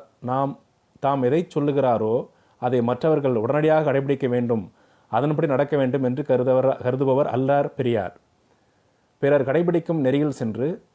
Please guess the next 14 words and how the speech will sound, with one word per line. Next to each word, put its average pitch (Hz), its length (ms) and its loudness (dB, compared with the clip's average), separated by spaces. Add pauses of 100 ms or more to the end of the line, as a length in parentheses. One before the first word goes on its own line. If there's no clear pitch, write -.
அவர்கள் 135 300 0
மனம் 123 280 0
புண்படாமல் 123 580 0 (400)
அதனை 131 240 2
எடுத்துக் 147 300 -2
கூறுவதுதான் 123 480 -2
அவர் 123 200 0
அற்பண்பு." 113 500 -4 (640)
இதை 120 180 -6
மீண்டும் 123 280 -4
படிக்கிறேன். 107 380 -4 (1080)
"தாம் 143 240 0 (100)
எதை 139 320 0
சொல்லுகிறாரோ 135 640 2